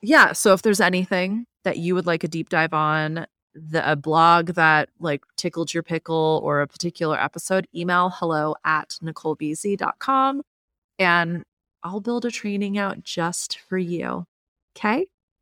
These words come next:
Um, I'm also thinking about launching a book club, and but I also, in thinking, I mean, I've been planning this for three years now, and so I'm doing it.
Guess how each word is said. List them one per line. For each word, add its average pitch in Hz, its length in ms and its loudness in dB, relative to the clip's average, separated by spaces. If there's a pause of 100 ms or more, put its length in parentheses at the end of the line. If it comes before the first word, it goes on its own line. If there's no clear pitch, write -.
(340)
Um, 190 280 -2
I'm 196 160 0
also 214 280 0
thinking 453 340 -4
about 330 200 0
launching 196 360 0
a 165 60 -4
book - 180 -6
club, 208 400 0
and 180 180 0 (300)
but 202 60 6
I 202 180 4
also, 226 420 2
in 190 160 -2
thinking, 233 640 0 (120)
I 170 200 4
mean, 170 220 0
I've 156 240 0
been 156 400 0
planning 147 360 0
this 151 200 -4
for 143 540 -2
three 160 280 -2
years 143 380 -2
now, 240 480 2
and 147 540 0
so 147 180 0
I'm 127 220 -4
doing 135 340 -4
it. 226 220 0